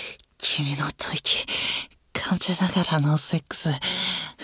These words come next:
すごい、気持ちよかったです。君のマンコ、独り占めできて。僕、もう、幸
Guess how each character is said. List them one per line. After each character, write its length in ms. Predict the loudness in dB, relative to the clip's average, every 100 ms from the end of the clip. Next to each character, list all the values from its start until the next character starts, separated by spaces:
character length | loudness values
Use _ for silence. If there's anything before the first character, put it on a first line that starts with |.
| -4 -2 -2 -2 -4 -4 -6 -6
す 600 | -2 0 2 2 2 2
ご 60 | 2
い、 40 | 2 0 0 0 0 -6 -12 -16 -12 -8 -6 -6 -6
気 200 | -4 -4
持 100 | -6
ち 220 | -4 -2
よ 60 | -2
か 140 | 0 -2
っ 40 |
た 200 | 2 0
で 160 | 2 -2
す。 120 | -2 -2 0 -2 -4 -8 -6 -2 0 -2 -2 -4 -4 -8 -12 -10 -8 -4 -2 -4 -6 -6 -6 -6 -12 -6
君 300 | 0 4 6
の 160 | 6
マ 240 | 6 6 4
ン 80 | 4
コ、 80 | 0 0 -2 -2 -2 -2 4
独 120 | 4
り 100 | 6
占 280 | 4 4 4
め 120 | 4
で 140 | 2
き 140 | 0 0
て。 80 | -2 -2 -12 -20 _ _ _ _ _ _ -8 -4
僕、 240 | -2 -2 -4 -4 -4 -4 -6 -8 -6 -4 -4 -6 -8 -10 -10 -8 -6 -6 -4 -2 -2 -6 -14 -8 0
も 80 | 0
う、 840 | 0 -6 -6 -6 -6 -10 _ -8
幸 380 | 0 2 2